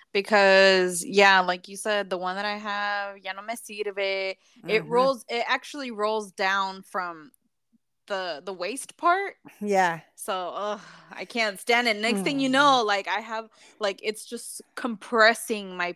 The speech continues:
Speaker 1: pinche lonja, making it stand out more. <laughs>
Speaker 2: Yeah, yeah, I know
Speaker 1: So,
Speaker 2: totally
Speaker 1: doing
Speaker 2: what
Speaker 1: the
Speaker 2: you're
Speaker 1: total
Speaker 2: saying.
Speaker 1: opposite of what it's supposed to do.
Speaker 2: Yeah, or giving me, sometimes I know that it's giving me, like, a muffin top because it rolls down, and I'm like, "Oh, fuck." I was like, "I look worse than if I didn't wear this shit."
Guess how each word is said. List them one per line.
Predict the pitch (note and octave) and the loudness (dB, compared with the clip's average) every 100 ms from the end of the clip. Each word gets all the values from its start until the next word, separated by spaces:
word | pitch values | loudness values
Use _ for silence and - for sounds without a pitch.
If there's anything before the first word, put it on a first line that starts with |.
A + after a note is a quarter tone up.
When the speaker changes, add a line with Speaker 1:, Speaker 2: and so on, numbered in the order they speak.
| - | -10
Speaker 1:
pinche | G3 G3 G3 | -16 -12 -8
lonja, | F#3 G3 G3+ F3+ | -8 -8 -8 -8
making | F3 F3 G3 | -8 -12 -10
it | F3+ - | -10 -10
stand | - F3+ F3+ | -4 -4 0
out | E3 E3+ F3 | 2 2 -4
more. | E3+ D#3 G#3 - | -10 -6 -6 -8
<laughs> | - _ A#3 | -16 _ -4
Speaker 2:
Yeah, | G3+ G3 G3 F3+ F3+ | 2 6 8 6 2
yeah, | F3+ F3+ F3+ | 2 4 4
I | F#3 | 4
know | A3+ A3 | 6 6
Speaker 1:
So, | |
Speaker 2:
totally | G#3+ G3 A#3 C#4 | 4 4 2 0
Speaker 1:
doing | |
Speaker 2:
what | C4+ | -2
Speaker 1:
the | A#3+ | -4
Speaker 2:
you're | |
Speaker 1:
total | E4 C4+ C4 | -2 0 0
Speaker 2:
saying. | |
Speaker 1:
opposite | F#3+ A3 G#3 G#3 G3+ F#3 D#3 | 0 -2 -4 -8 -6 -6 -6
of | G3 F#3 F3 | -6 -6 -10
what | F3 F#3+ | -8 -8
it's | F#3 - | -8 -12
supposed | E3+ G3 F3+ - | -8 -6 -6 -10
to | E3 | -12
do. | D#3 D3 D#3 _ - | -10 -10 -14 _ -10
Speaker 2:
Yeah, | F#3+ D#3+ E3 | -4 -4 -6
or | - G#3 | 0 2
giving | F3+ G#3 A#3 A#3 | 4 4 4 2
me, | G#3+ | 0
sometimes | - G#3+ A#3 | -2 -2 -2
I | G#3+ | 0
know | G3 | 0
that | G3+ F3+ | -2 -2
it's | D#3+ | -4
giving | - F3+ F3 | -6 -6 -6
me, | E3+ | -2
like, | D#3+ D#3 | -2 -2
a | |
muffin | E3 D#3+ E3+ | -4 -4 -4
top | D#3 C#3+ C3 _ | -6 -6 -6 _
because | F3 F3+ E3 | -12 -8 -6
it | |
rolls | D#3 D#3+ D3+ | -6 -8 -6
down, | D3+ D3 | -6 -6
and | C#3+ | -8
I'm | C#3 | -12
like, | C3+ | -10
"Oh, | - D3+ C#3+ _ | -8 -8 -10 _
fuck." | E3+ D#3+ | -6 -4
I | D#3 | -6
was | D#3 | -8
like, | - | -10
"I | F3+ F#3+ - F#3 | -4 -2 0 0
look | F3 D#3+ | 0 -4
worse | E3 | -8
than | F3 E3 | -8 -4
if | |
I | F3 | -2
didn't | E3+ F3 | -2 -2
wear | F3+ | -4
this | D3+ | -4
shit." | - D3+ - | -6 -8 -8